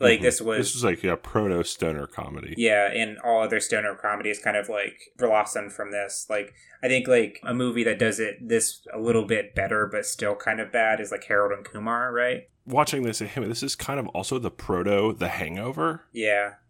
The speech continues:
Speaker 1: for sure.
Speaker 2: Because they wake up and they don't remember what they did, and they backtrack Memento style through
Speaker 1: Mm-hmm.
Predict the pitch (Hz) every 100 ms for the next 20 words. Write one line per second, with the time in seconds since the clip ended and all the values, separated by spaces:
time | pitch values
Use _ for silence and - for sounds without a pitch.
0 | _ - - 110 104 - 139 160 147 -
1 | 131 131 135 139 147 - 120 95 98 95
2 | 104 104 113 101 107 90 - 98 90 85
3 | 95 98 87 95 - - 104 - - 85
4 | 90 - 78 - 85 78 73 73 85 -
5 | 87 82 80 76 113 107 107